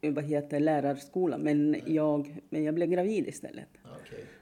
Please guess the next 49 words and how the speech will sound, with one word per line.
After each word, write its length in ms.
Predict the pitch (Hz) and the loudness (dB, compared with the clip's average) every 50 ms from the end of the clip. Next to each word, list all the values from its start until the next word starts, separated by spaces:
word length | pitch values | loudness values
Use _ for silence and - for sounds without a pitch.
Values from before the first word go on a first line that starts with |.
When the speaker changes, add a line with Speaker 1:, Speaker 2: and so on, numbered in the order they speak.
| - - | -8 -4
Speaker 1:
Ja, 280 | 165 156 147 147 147 - | -2 0 0 -2 -4 -8
med 160 | - 165 156 151 | -6 -4 -2 -2
min 120 | 151 147 | -2 -2
första 300 | 147 151 139 - - - | -4 -6 -10 -12 -12 -16
son. 240 | 151 - - - - - - _ _ _ _ _ - - 98 - - - - | -12 -10 -10 -10 -12 -18 -20 _ _ _ _ _ -20 -20 -20 -20 -20 -12 -4
Speaker 2:
Mm. 140 | - 156 156 | 0 2 2
Speaker 1:
Mm. 240 | 151 151 156 156 156 _ _ _ - - - - - - - _ - | 4 2 2 -2 -6 _ _ _ -20 -20 -20 -20 -20 -20 -20 _ -16
Speaker 2:
Och 80 | 113 110 | -12 -10
det 180 | 117 120 123 | -8 -8 -6
var 300 | 123 123 123 120 117 117 117 - - | -6 -6 -6 -6 -8 -10 -14 -16 -20
vilket 260 | 113 110 - - - | -20 -18 -16 -14 -12
år? 260 | 117 120 127 - - - - | -12 -10 -12 -12 -14 -14 -12
Speaker 1:
Eh, 320 | - - 151 - - - 147 139 - - - - - | -12 -10 -10 -10 -10 -10 -10 -12 -14 -18 -20 -20 -18
ja, 100 | - 165 | -14 -10
det 80 | 165 175 | -8 -6
måste 240 | 190 - - - | -6 -8 -6 -8
ju 60 | 170 165 | -6 -4
vara 100 | 165 165 | -4 -2
nittiotvå. 580 | 165 165 165 - - - - - - - 190 - - _ _ - | -4 -4 -4 -8 -12 -10 -8 -8 -8 -8 -10 -18 -20 _ _ -20
Speaker 2:
Ja. 180 | - 120 - - - | -18 -16 -16 -12 -8
Speaker 1:
I 40 | - | -6
och 40 | |
med 100 | 160 156 | -6 -4
att 60 | 151 - | -4 -2
han 100 | 156 151 | -4 -4
är 40 | |
född 260 | 151 151 - 165 147 - | -2 -2 -4 -4 -4 -4
nittiotre. 320 | 139 - - 131 - - - - - - - - | -8 -10 -10 -12 -12 -10 -12 -12 -14 -16 -16 -12
Speaker 2:
Mm, 120 | 143 147 156 - - - | -12 -10 -10 -8 -2 4
precis, 240 | - - - - - 302 - - | 4 4 4 4 2 2 2 2
ja. 200 | - 139 285 - - | 2 4 4 4 4
Speaker 1:
<laughs> 80 | - - | 4 -6
Ja, 60 | - - - - | -6 -8 -6 -2
det 80 | - 165 | 0 0
är 180 | 165 - - | 0 0 2
logiskt. 400 | 151 156 143 131 - - - - - - - - | 2 2 2 2 0 -4 -8 -8 -16 -14 -10 -8
Speaker 2:
Ja. 100 | 233 - - - - - | -8 -8 -8 -8 -10 -4
Speaker 1:
Ja, 320 | - 165 165 175 185 170 - - - _ _ - | -2 0 0 0 -2 -4 -8 -18 -20 _ _ -20
så 180 | - - - 180 | -14 -8 -4 -4
att, 160 | 170 170 - | -4 -2 -2
vad 120 | 170 165 | -2 0
heter, 320 | 160 165 160 160 156 - - | 2 2 0 0 0 -2 0
och 80 | - | 4
då 100 | 214 254 | 4 4
blev 220 | 240 220 185 151 131 | 6 6 4 4 4
vi, 260 | 120 110 78 - - - - _ _ _ _ _ _ _ _ _ _ _ _ _ _ _ _ _ _ _ _ _ _ _ _ | 4 2 0 0 -4 -10 -20 _ _ _ _ _ _ _ _ _ _ _ _ _ _ _ _ _ _ _ _ _ _ _ _
ja, 200 | - 208 170 - - - - - - _ _ _ _ - _ _ _ _ _ _ - | -4 -2 -2 -2 -4 -10 -20 -20 -20 _ _ _ _ -20 _ _ _ _ _ _ -10
ett 200 | - - 185 - | -4 -4 -4 -2
par 220 | - - - - | -2 -4 -4 -4